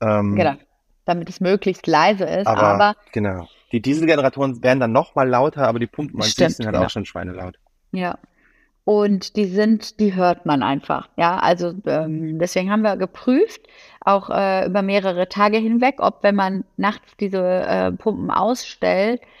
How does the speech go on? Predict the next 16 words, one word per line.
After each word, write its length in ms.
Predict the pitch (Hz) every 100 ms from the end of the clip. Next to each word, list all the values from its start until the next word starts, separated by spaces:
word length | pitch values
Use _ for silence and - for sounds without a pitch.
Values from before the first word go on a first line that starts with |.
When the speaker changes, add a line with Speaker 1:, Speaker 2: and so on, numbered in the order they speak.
| - _ _
Speaker 2:
das 400 | - 190 190 - -
Grundwasser 440 | - 208 214 202 190
trotzdem 800 | - 190 - 190 180 180 175 -
zurückbleibt. 760 | - 196 190 - 160 139 143 -
Und 220 | _ 196 185
dem 160 | 180
war 100 | 170
leider 280 | 170 165 165
nicht 180 | 165 175
so. 160 | - 147
Das 180 | 160 -
heißt, 220 | 175 180
man 120 | 170
hat 140 | 175 -
gepumpt 380 | - - 262 285
ununterbrochen 840 | 226 233 240 240 240 240 254 339